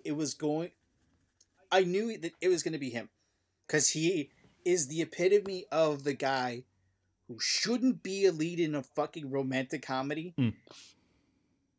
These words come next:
Speaker 1: But because he al-, he usually plays relatively genuine people,
Speaker 2: Yeah.
Speaker 1: they work. And you, you, I connect with him more than I would a fucking,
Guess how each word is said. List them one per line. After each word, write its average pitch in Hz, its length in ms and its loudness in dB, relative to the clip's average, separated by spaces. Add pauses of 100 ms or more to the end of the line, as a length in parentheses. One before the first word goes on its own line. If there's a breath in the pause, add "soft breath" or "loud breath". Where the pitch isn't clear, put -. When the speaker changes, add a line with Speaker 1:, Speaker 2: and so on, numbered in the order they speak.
Speaker 1:
But - 160 4
because 165 720 4
he 143 320 -6
al-, 139 200 0
he 147 120 -2
usually 143 300 -2
plays 143 400 -2 (200)
relatively 147 580 0
genuine 139 760 -2
people, 151 560 -4
Speaker 2:
Yeah. 127 180 4 (840)
Speaker 1:
they 151 140 2
work. - 440 0 (760)
And 160 240 0
you, 151 160 -4
you, 147 320 -6 (260)
I 143 100 0
connect 143 320 -4
with 156 140 -6
him 143 120 -2
more 135 400 0
than 131 180 -2
I 127 60 -2
would 131 260 -2
a 117 80 -6
fucking, 123 480 -8